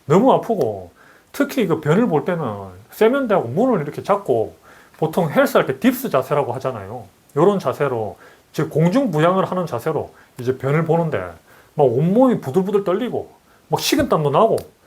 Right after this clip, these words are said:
진짜 학문으로 칼을 싼다, 칼을 낳는다, 뭐 라이터불로 찢은다 요런 표현이 적절할 것 같습니다. 이와 관련해서도 할 얘기가 많은데 요거는 다음에 썰을 한번 풀어보도록 하겠습니다.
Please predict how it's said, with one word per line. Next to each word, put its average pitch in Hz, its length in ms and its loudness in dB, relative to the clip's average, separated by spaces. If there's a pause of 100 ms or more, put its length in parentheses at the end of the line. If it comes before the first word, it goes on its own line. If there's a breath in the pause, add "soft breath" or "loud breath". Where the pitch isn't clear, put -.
(240 soft breath)
진짜 156 500 0
학문으로 208 460 0
칼을 240 260 0
싼다, 226 440 0 (400 soft breath)
칼을 254 320 2
낳는다, 156 480 -2 (420 soft breath)
뭐 135 120 -2
라이터불로 202 500 2
찢은다 240 400 -4 (340)
요런 220 160 6
표현이 175 240 -2
적절할 143 400 -2
것 - 40 -20
같습니다. 92 420 -18 (920 loud breath)
이와 180 180 6
관련해서도 131 920 -2
할 147 140 -2
얘기가 160 260 -4
많은데 104 460 -4 (520 loud breath)
요거는 143 340 0
다음에 127 480 -2 (320 soft breath)
썰을 135 400 -2
한번 98 300 -10
풀어보도록 - 480 -4
하겠습니다. 98 440 -16